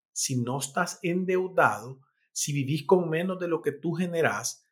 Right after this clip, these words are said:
si tenés múltiples fuentes de ingreso porque las has venido trabajando a través del tiempo,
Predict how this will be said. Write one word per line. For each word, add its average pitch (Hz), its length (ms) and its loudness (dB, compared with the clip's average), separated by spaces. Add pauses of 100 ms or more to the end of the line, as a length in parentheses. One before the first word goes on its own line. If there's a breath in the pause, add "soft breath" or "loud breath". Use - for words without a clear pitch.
(240)
si - 240 0
tenés 151 340 8
múltiples 160 1040 4
fuentes 175 500 4
de 160 100 -2
ingreso 156 640 4
porque 113 240 -12
las 110 180 -6
has 135 160 6
venido 175 360 0
trabajando 156 580 0
a 127 80 -8
través 123 340 -6
del 160 220 -2
tiempo, 196 580 4